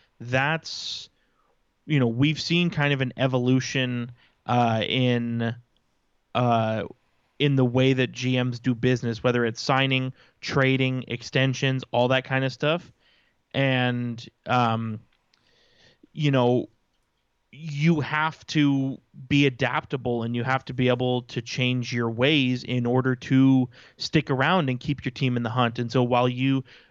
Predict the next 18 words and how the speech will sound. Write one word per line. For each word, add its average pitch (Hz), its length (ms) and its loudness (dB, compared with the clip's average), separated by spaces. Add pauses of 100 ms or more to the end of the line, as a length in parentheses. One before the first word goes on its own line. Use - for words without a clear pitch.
and 139 180 2
when 135 100 2
I 131 40 2
say 131 120 0
you, 131 260 4
I 123 60 4
don't 123 80 0
mean 117 180 -4
you, 131 320 4
I 123 60 -4
just 120 140 -10
mean 120 120 -4
generally 120 320 -2
speaking, 120 340 -6
while 127 280 6
you 131 440 4
might 127 300 0
not 123 280 -2